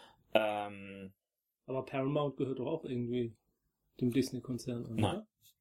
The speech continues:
Speaker 2: oder? Bist du sicher?
Speaker 1: Ja. Paramount gehört zu, ähm, ah, wie hieß das Ding?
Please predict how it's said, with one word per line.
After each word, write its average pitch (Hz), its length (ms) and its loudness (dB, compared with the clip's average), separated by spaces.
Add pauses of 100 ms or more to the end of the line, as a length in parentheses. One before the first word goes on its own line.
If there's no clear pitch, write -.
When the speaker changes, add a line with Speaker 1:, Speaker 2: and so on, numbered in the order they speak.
(120)
Speaker 2:
oder? - 100 -16 (1200)
Bist - 160 -2
du 127 60 0
sicher? 160 380 2 (540)
Speaker 1:
Ja. - 220 4 (420)
Paramount 143 680 0
gehört 117 420 -2
zu, 107 680 0 (1500)
ähm, 92 480 0 (1200)
ah, - 420 -6 (180)
wie - 120 -16
hieß - 180 -2
das - 220 -2
Ding? 95 300 2